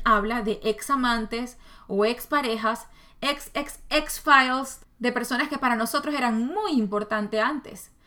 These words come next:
antes de la cruz cardinal. Sobre todo aquellos que nos hicieron salirnos de nuestra zona cómoda empezando diciembre. Piénsalo, piénsalo muy bien, sobre todo si eres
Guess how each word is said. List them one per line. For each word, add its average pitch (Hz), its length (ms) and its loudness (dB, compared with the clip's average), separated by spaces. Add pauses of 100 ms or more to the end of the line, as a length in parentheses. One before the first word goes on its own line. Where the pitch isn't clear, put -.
(180)
antes 339 380 2
de 330 80 -2
la 214 120 -2
cruz 214 220 2
cardinal. 262 560 -2 (500)
Sobre 247 280 0
todo 294 180 2
aquellos 311 500 0
que 240 320 -2 (480)
nos 277 220 0
hicieron 302 600 2 (280)
salirnos 254 500 0
de 277 160 -2
nuestra 220 300 -2
zona 240 360 -2
cómoda 247 400 0
empezando 208 500 -2
diciembre. 190 600 -4 (280)
Piénsalo, 220 500 -4 (340)
piénsalo 311 520 0
muy 269 200 0
bien, 254 280 -2
sobre 220 320 -2
todo 285 420 -4 (200)
si 247 220 0
eres 208 320 0